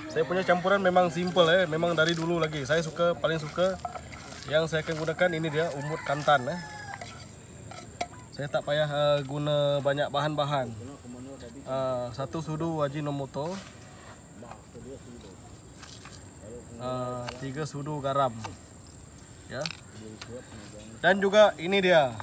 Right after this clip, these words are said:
Ini bukan, eh, minuman sembarangan, eh. Ini cap langkau. Air, eh, wine Iban Dayak, ya. Kita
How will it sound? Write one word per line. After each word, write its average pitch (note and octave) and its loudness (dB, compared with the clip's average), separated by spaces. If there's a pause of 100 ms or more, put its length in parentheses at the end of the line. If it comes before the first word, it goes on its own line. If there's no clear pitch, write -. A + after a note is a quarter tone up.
(720)
Ini F3 0
bukan, F3+ 4
eh, E3+ 8
minuman E3+ 4
sembarangan, D#3+ 6
eh. F3+ -2 (160)
Ini D#3+ -4
cap D#3 0
langkau. D3 2 (1040)
Air, D3+ 2
eh, D3+ 4
wine D3+ 2
Iban D3 2
Dayak, C#3+ 4
ya. D#3+ 0 (1300)
Kita D3+ -2